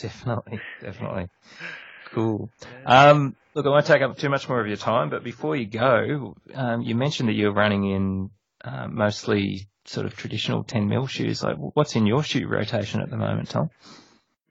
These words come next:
Speaker 2: Yeah, uh, I, I have a bit of affinity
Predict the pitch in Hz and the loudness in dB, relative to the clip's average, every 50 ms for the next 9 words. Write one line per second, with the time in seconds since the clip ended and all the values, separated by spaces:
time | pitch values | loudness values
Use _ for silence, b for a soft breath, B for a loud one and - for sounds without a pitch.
0 | - 135 139 139 135 131 - 147 151 156 156 160 160 160 147 B B B B B | -20 -16 -12 -10 -8 -6 -6 -4 -4 -2 -2 -2 -2 -2 -4 B B B B B
1 | B B B B B _ _ 139 143 147 147 147 143 - - 127 139 147 147 156 | B B B B B _ _ -10 -6 -4 -4 -4 -4 -6 -6 -6 -4 -4 -4 -4
2 | 156 156 156 151 139 135 131 - 135 131 131 127 127 | -6 -6 -6 -6 -6 -6 -8 -8 -6 -4 -4 -4 -6